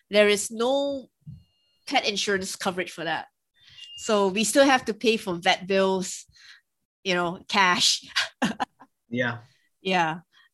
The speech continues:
Speaker 1: That, that, that is something that is, uh, different, yeah, for over here. But yeah. You have, you have, you know, like, like, a lot of,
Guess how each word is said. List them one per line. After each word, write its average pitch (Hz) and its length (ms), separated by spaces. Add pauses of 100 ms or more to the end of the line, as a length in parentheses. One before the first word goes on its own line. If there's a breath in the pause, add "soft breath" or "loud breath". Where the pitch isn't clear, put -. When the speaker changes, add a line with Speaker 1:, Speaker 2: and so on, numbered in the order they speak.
(140)
Speaker 1:
That, 196 340
that, 202 260
that 240 180
is 220 120
something 208 500
that 175 160
is, 165 340
uh, 156 680 (240)
different, 196 460 (140)
yeah, 170 360 (460 soft breath)
for - 240
over 160 240
here. 170 380 (720 soft breath)
But 175 280
yeah. 180 440 (1900 soft breath)
You 311 200
have, 494 340 (120)
you 277 220
have, 359 300 (220)
you 208 100
know, 190 200
like, 208 300 (280)
like, 190 240 (420)
a 226 80
lot 269 220
of, - 180